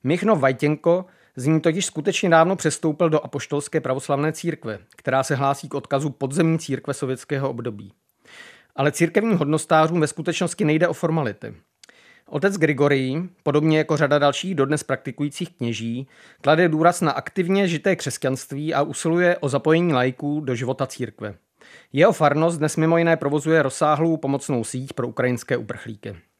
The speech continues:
A je tu ještě jeden obecnější moment, který mě vrací k té dávno pronesené úvaze o náboženském východisku.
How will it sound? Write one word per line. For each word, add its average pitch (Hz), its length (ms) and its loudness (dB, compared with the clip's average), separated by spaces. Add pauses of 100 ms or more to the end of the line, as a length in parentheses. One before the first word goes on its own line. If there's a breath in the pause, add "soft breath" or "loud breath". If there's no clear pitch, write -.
(760 loud breath)
A 135 80 -4
je 151 100 4
tu 180 100 2
ještě 180 280 2
jeden 160 320 4
obecnější 139 500 0
moment, 127 460 -2 (220)
který 139 220 -2
mě 147 100 2
vrací 139 320 0
k - 60 -20
té 139 180 2
dávno 139 380 4
pronesené 139 500 -2
úvaze 135 480 0
o 123 360 0
náboženském 123 680 -2
východisku. 113 600 -10